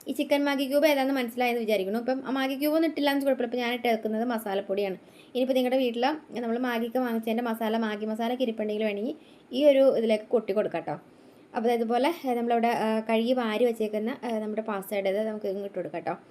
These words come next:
ഇനിയിപ്പോൾ ഇതുപോലെ ഇത് കൂട്ടി ഇളക്കി കൊടുക്കാം. ഇനി ഇതിനകത്തേക്ക് നമുക്ക് വേണമെങ്കിൽ ഉണ്ടല്ലോ ഒരു ഇത്തിരി വെള്ളം വേണമെങ്കിൽ ഒന്ന് തളിച്ച് കൊടുക്കാം കേട്ടോ.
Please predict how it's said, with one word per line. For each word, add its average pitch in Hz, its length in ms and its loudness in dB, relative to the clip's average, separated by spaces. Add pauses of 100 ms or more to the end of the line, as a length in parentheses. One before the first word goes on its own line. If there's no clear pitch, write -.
(340)
ഇനിയിപ്പോൾ 262 260 6
ഇതുപോലെ 254 260 2
ഇത് 285 100 0
കൂട്ടി 269 240 2
ഇളക്കി 240 280 4
കൊടുക്കാം. 226 280 0 (1080)
ഇനി 254 140 4
ഇതിനകത്തേക്ക് 285 400 4
നമുക്ക് 285 240 4
വേണമെങ്കിൽ 262 280 4
ഉണ്ടല്ലോ 240 220 0
ഒരു 285 120 2
ഇത്തിരി 302 280 -2
വെള്ളം 269 380 6
വേണമെങ്കിൽ 240 260 0
ഒന്ന് 254 160 -2
തളിച്ച് 240 320 2
കൊടുക്കാം 202 280 4
കേട്ടോ. 190 160 -2